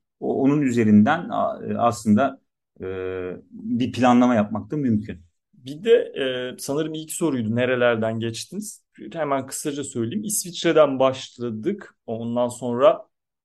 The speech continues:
Speaker 2: e, Fransa'ya uğradık. Fransa'dan sonra Almanya. Almanya ile Fransa sınırından Hollanda'ya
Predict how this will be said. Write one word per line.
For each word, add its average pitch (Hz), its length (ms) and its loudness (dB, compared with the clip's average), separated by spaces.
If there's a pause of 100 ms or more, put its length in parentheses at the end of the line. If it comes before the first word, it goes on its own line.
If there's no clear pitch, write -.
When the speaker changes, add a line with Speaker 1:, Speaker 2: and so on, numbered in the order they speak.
(200)
Speaker 2:
e, 107 40 -6 (520)
Fransa'ya 139 880 2
uğradık. 160 580 -4 (220)
Fransa'dan 143 1300 2
sonra 113 240 -6
Almanya. 147 720 2
Almanya 170 520 4
ile 165 140 0 (240)
Fransa 165 400 2
sınırından 131 720 0 (220)
Hollanda'ya 160 600 4